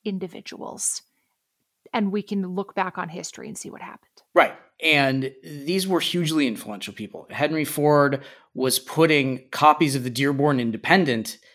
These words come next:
Speaker 2: with its ideation of the protocols of the Elders of Zion in the glove compartments of every Ford that was sold.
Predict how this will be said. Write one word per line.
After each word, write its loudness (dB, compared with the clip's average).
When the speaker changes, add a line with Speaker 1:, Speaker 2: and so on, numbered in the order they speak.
Speaker 2:
with -2
its -4
ideation 4
of 0
the -10
protocols 6
of -2
the 2
Elders 2
of -2
Zion 6
in -2
the 0
glove 2
compartments 0
of -6
every 0
Ford 0
that -4
was -8
sold. -10